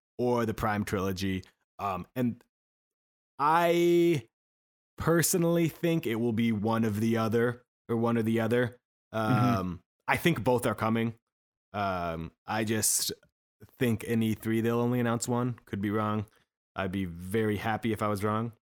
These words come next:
Speaker 1: Um, but yeah, I would take either of those. I have, I have been waiting to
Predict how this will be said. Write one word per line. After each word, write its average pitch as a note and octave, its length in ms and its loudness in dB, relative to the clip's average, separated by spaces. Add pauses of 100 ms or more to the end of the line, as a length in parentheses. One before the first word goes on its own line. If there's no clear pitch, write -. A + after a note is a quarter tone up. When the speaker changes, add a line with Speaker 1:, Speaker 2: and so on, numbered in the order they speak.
(460)
Speaker 1:
Um, F#2+ 680 -4 (760)
but A#2 80 -2
yeah, G#2 180 -2
I G#2+ 40 -2
would A2 120 -2
take G#2+ 200 -4
either A2+ 200 -2
of G#2 100 -2
those. A2 360 0
I G#2 540 -2 (440)
have, G#2 420 -4 (1000)
I B2+ 120 0
have D3 140 0
been C#3 280 2
waiting D3+ 640 2
to A2+ 680 0